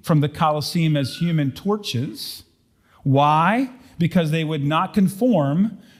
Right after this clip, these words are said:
to Rome's edict that required everyone to say, "Caesar is God."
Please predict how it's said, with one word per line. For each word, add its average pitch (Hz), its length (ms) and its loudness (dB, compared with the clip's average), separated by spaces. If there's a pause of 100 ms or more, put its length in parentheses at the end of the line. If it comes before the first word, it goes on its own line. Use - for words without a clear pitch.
to 170 300 0
Rome's 185 600 4 (280)
edict 156 560 2 (400)
that 165 400 4
required 180 640 0
everyone 185 420 -2
to 165 60 0
say, 160 260 -2
"Caesar 226 600 2
is 196 240 0
God." 151 600 2